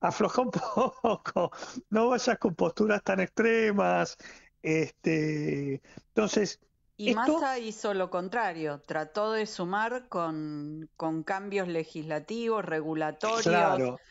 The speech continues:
Speaker 2: todo lo
Speaker 1: Y,
Speaker 2: posible, desde
Speaker 1: y
Speaker 2: pymes, eh, monotributistas.
Speaker 1: t-, todo, trae todo, todo, todo. Vamos a abolir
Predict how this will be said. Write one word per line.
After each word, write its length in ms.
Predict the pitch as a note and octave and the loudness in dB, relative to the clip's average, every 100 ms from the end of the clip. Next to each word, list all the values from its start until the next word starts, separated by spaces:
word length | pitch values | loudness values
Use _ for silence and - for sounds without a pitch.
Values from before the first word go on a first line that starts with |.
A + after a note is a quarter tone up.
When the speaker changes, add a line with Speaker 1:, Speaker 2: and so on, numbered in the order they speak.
| - _ _ - | -20 _ _ -4
Speaker 2:
todo 280 | A3 A3 | -2 0
lo 140 | G3+ F3+ | 0 0
Speaker 1:
Y, 60 | |
Speaker 2:
posible, 640 | E3+ F3 - C4 A#3 F3 E3 | 0 -4 -2 -2 -2 -2 -2
desde 560 | E3 E3 - E3 D#3+ D#3 | -2 -2 -4 -2 -2 0
Speaker 1:
y 100 | F#3 | 0
Speaker 2:
pymes, 920 | F3+ E3+ E3 G#3+ G#3 D3+ D3 D3 - | 2 2 2 2 2 0 -2 -8 -12
eh, 480 | E3 E3 D#3 D3+ D3 | -6 -4 -2 -4 -4
monotributistas. 1400 | D3 D#3+ D#3 D#3 E3+ D#3+ D#3+ G#3+ A3 - - E3 D#3 - - | -2 -2 -2 -4 -6 -6 -6 -6 -8 -8 -4 -2 -2 -6 -8
Speaker 1:
t-, 120 | F3 | -6
todo, 520 | - A3+ F3+ D3 C#3+ | 0 2 4 4 2
trae 360 | D#3 F#3 G3+ G#3+ | 2 2 2 2
todo, 500 | F#3+ G3+ G3+ G3 G#3+ | 2 4 4 4 2
todo, 540 | F#3 F3+ E3+ D3+ C#3+ | 2 2 4 2 2
todo. 340 | D#3+ E3+ D3 C#3+ | 2 2 4 2
Vamos 300 | F3 E3 E3 | 2 2 2
a 40 | |
abolir 580 | D#3 D#3 F3 F#3 E3+ | 2 2 2 2 2